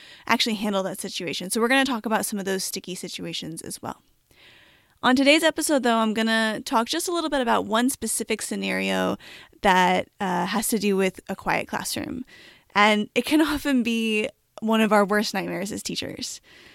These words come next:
So you're, imagine you're lecturing, and it doesn't have to be a long lecture. Maybe it's a ten-minute, ten minutes of your lecture, and you feel like you've just given the most beautiful lecture of your life. It was clear,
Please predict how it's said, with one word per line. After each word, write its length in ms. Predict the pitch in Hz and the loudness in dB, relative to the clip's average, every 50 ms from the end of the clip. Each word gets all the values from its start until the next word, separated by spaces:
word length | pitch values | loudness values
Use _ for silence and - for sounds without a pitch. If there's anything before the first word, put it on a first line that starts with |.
| _ _ | _ _
So 600 | - - 226 220 208 208 208 202 202 202 196 - _ _ _ _ _ _ _ - | 2 6 10 10 10 10 10 8 6 4 2 -2 _ _ _ _ _ _ _ -4
you're, 580 | 202 202 202 196 196 196 190 190 190 190 - - | 0 2 2 4 4 4 4 4 4 2 2 0
imagine 540 | 214 220 220 233 240 254 247 240 262 247 233 | 0 0 2 2 2 2 0 2 0 2 2
you're 140 | 220 214 | 2 2
lecturing, 720 | 202 202 - - - - - 196 190 - - - - - - | 2 2 0 -2 -4 -6 -6 -6 -6 -6 -6 -8 -8 -8 -4
and 480 | - 190 208 214 190 190 190 196 202 - _ | -2 0 0 0 0 -2 -4 -6 -8 -6 _
it 80 | - 285 | 0 2
doesn't 220 | 320 339 - 330 | 2 2 2 0
have 180 | 330 285 254 226 | -2 -2 -4 -6
to 80 | - 226 | -4 -2
be 80 | 202 | -2
a 80 | 202 196 | -2 0
long 180 | 190 180 180 | 0 -2 -2
lecture. 280 | 170 156 - - - 190 | -4 -4 -6 -8 -6 -4
Maybe 260 | 190 208 220 202 220 | -2 -2 -2 0 0
it's 260 | 208 202 - - - - _ _ - | 0 -2 -2 -6 -14 -14 _ _ -10
a 60 | 226 | -10
ten-minute, 640 | - - - 226 208 214 208 196 185 185 185 185 - - - - - _ _ | -8 -6 -4 -2 0 0 0 0 0 0 -2 -2 -6 -12 -20 -20 -20 _ _
ten 200 | - 349 330 277 | 0 2 4 6
minutes 200 | 269 254 240 - | 6 4 4 0
of 100 | 208 185 | -2 -2
your 120 | 190 190 | -2 -4
lecture, 480 | 180 - - - - - - - - - - - - - - - _ _ _ - | -2 -4 -6 -6 -8 -10 -10 -12 -14 -14 -18 -20 -20 -20 -20 -20 _ _ _ 2
and 500 | 214 208 202 196 196 208 208 202 - - | 4 4 6 6 4 2 0 -2 -4 -6
you 120 | - 226 226 | -8 -6 -6
feel 160 | 254 285 302 | -4 0 2
like 180 | 302 285 285 262 | 2 2 2 0
you've 140 | 240 247 | -4 -6
just 260 | 214 - 226 233 - - | -6 -6 -6 -6 -4 -4
given 460 | 240 220 202 220 214 214 208 202 - - - 226 | -4 -2 -2 -2 -2 -2 -2 -4 -6 -10 -10 -8
the 80 | - 208 | -6 -4
most 400 | 202 202 190 196 214 - - - _ _ _ | -2 -2 -2 -2 -4 -6 -8 -10 _ _ _
beautiful 480 | - 269 294 294 285 269 - 254 240 | 0 2 2 2 2 0 -2 -2 -2
lecture 400 | 226 220 220 - - - 208 196 | 0 -2 -2 -2 -4 -2 -2 -2
of 80 | 185 170 | -2 -2
your 140 | 170 - - | -4 -6 -4
life. 340 | - - - - 214 - - | -4 -4 -4 -4 -8 -10 -12
It 140 | - - | -12 -8
was 240 | - - - - - - - - - - _ _ - | -8 -8 -8 -8 -12 -16 -20 -20 -20 -20 _ _ -14
clear, 840 | - - - - 320 330 349 320 311 311 302 302 294 294 294 285 277 | -14 -12 -12 -4 0 4 6 6 6 6 6 6 4 4 2 2 0